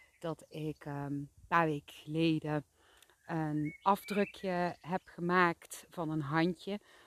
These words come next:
van een overleden jongetje. Een jongetje was, eh, ehm, ja, een jaar of acht. En die was plotseling,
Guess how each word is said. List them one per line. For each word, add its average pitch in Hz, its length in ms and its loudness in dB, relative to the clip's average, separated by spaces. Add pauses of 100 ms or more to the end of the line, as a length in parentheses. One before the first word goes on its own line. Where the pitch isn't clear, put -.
van 170 180 2
een 160 140 4
overleden 165 600 2
jongetje. 185 580 2 (840)
Een 151 160 -12
jongetje 156 400 -6
was, 143 340 -8
eh, 151 180 -2 (640)
ehm, 156 580 -4
ja, 165 80 -6
een 143 100 -2
jaar 151 280 0
of - 200 -12
acht. - 640 -6 (360)
En 160 120 -10
die 156 120 -6
was 151 180 -16
plotseling, 160 600 -8